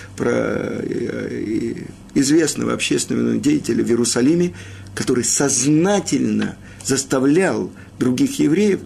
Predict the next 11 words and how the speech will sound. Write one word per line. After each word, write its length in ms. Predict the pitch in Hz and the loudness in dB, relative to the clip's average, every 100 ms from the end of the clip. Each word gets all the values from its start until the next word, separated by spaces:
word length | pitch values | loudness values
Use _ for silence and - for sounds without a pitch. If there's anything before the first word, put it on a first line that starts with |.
| - | -6
нарушать 540 | 117 117 113 - - | -2 -2 -2 -4 -4
субботу, 600 | - - 98 120 - - - - - | -4 -4 -2 -4 -4 -14 -14 -18 -4
нарушать 440 | 113 117 - 147 - | 0 0 0 -2 -2
еврейские 500 | 104 120 - - 104 | 0 0 0 -2 -2
праздники. 580 | - 143 113 82 - - - - - - | 0 -2 -2 -4 -6 -10 -16 -16 -10 0
Этот 360 | 233 240 233 | 2 4 2
злодей. 540 | - 220 202 131 113 117 - - - - - - - - - - - - - - - | 2 2 2 0 -8 -12 -16 -20 -20 -20 -20 -20 -20 -20 -20 -18 -18 -18 -20 -20 -14
И 80 | 101 | -2
это 640 | 98 113 123 123 113 - - - | 0 0 0 0 0 -4 -10 -4
один 340 | 123 180 160 | -2 0 -2
человек, 440 | - 120 101 95 | -2 -2 -2 -4